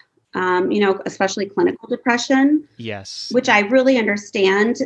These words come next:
Speaker 1: the appeal of that and, and the positive intention even of wanting to encourage a loved one,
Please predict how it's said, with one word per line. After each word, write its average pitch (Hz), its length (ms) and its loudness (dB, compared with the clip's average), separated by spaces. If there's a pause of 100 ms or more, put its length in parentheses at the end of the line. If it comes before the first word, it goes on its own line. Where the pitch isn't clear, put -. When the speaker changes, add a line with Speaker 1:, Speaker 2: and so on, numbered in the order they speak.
(120)
Speaker 1:
the 208 160 -2
appeal 202 500 0
of 175 140 -2
that 165 260 -2
and, 185 280 0
and 190 160 -2
the 185 80 -2
positive 196 440 -2
intention 190 600 0
even 190 260 2
of 175 200 -2
wanting 180 320 2
to 180 80 -2
encourage 208 600 -2
a 202 40 -4
loved 185 300 -4
one, 185 480 2